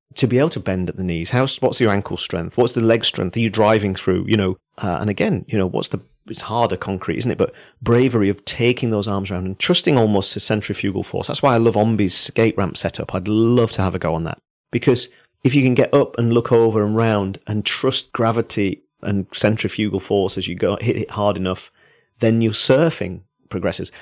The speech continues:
And I've seen, you know, hopefully, you know, my surfing has come a long way from where I was down,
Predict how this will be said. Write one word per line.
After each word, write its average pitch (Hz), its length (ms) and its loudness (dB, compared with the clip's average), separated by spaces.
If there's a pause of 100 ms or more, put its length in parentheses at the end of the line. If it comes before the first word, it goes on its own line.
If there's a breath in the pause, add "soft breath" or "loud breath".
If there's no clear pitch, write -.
(300 loud breath)
And 113 320 -2 (400)
I've 117 120 -6
seen, 139 380 0
you 127 80 -4
know, 90 240 -4 (220)
hopefully, 98 460 0 (180)
you 107 100 0
know, 95 80 0
my 110 140 2
surfing 95 500 -2
has 95 200 -6 (180)
come 104 180 0
a 101 80 4
long 101 400 4
way 104 180 4
from 98 280 -2
where 98 260 2
I 95 40 -4
was 95 120 -6
down, 98 300 -2